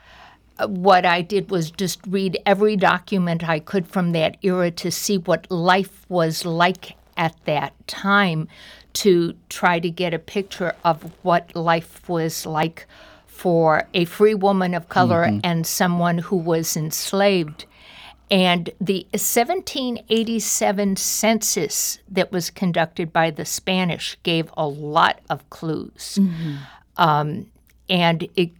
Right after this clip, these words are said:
Speaker 1: it, it told, you know, just how this, this seed of this free community had started. But, um, and you saw most of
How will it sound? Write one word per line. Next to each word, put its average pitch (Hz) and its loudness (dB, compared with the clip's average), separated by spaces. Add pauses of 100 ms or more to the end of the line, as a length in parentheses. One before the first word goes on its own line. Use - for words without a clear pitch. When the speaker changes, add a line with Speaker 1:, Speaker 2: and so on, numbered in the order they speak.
(260)
Speaker 1:
it, - -2 (380)
it - -14 (300)
told, 202 0 (720)
you 208 4
know, 190 4
just 190 -2
how 180 2
this, 170 -2 (120)
this 185 0
seed 240 0
of 175 0
this 165 0
free 190 0
community 175 0
had 160 -4
started. 170 2 (680)
But, 165 6 (240)
um, 156 0 (880)
and 190 4
you 185 2
saw 175 0
most 190 4 (160)
of 160 4